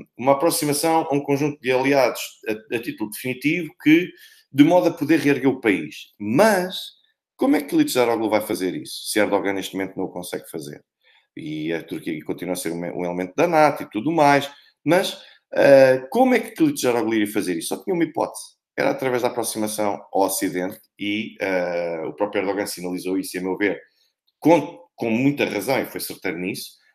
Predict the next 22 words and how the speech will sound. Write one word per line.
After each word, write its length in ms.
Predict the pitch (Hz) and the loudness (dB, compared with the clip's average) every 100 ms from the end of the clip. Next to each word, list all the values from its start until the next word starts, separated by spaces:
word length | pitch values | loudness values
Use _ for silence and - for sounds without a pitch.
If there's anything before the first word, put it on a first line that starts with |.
| _ | _
através 320 | 127 147 151 143 | -4 2 2 2
de 60 | |
uma, 200 | 156 147 - 127 | 0 0 -6 -2
de 80 | 147 | 2
uma 460 | 135 104 90 87 - _ _ _ _ _ _ - - | 2 0 -2 -4 -10 _ _ _ _ _ _ -16 -8
descolagem 560 | - - 151 147 113 | -8 0 4 4 2
face 260 | 110 110 - | -2 -2 0
à 40 | |
Rússia 520 | 107 120 135 - 143 147 - _ _ | -2 -2 -4 -2 -2 -2 -12 _ _
e 140 | - 135 | 0 0
de 200 | 139 185 | 0 -4
uma 380 | 180 127 101 92 | -2 0 0 -2
colagem 500 | - 135 151 113 92 | -2 0 2 0 -2
definitiva, 880 | 90 - 110 110 117 139 139 147 151 - _ _ - | -8 -6 -4 -4 -2 0 0 -2 -4 -10 _ _ 0
ah, 300 | 135 139 143 | 2 4 2
àquilo 380 | 139 - 151 147 | 2 4 2 2
que 180 | - 131 | 0 4
é 320 | 131 143 - | 6 4 0
a 60 | 135 | -4
política 800 | - 131 135 135 131 - 127 120 | -6 -6 -6 -6 -10 -2 0 0
de, 400 | 107 110 113 117 _ _ _ - | 2 4 2 0 _ _ _ 0
ahm, 920 | 117 117 113 113 113 110 110 110 110 | 4 6 4 4 2 2 -2 -2 -2